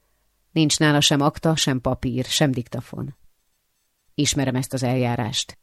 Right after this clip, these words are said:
Egyáltalán nem hivatalos formában van itt.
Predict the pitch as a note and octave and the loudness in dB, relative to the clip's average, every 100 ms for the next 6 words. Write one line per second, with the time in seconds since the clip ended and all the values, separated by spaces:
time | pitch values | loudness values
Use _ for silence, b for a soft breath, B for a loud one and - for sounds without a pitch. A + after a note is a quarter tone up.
0 | _ _ _ _ _ _ _ C#3+ C3 C3 | _ _ _ _ _ _ _ -2 0 0
1 | B2 C#3 C3 C3 C3 B2 D3 A2+ B2+ A#2 | 0 0 2 2 0 -2 -2 -4 -4 -4
2 | B2+ - C3 B2+ A#2+ A2+ A#2+ A#2 A#2 B2 | -4 -2 -2 -2 -2 -2 -4 -4 -6 -8
3 | - - | -14 -20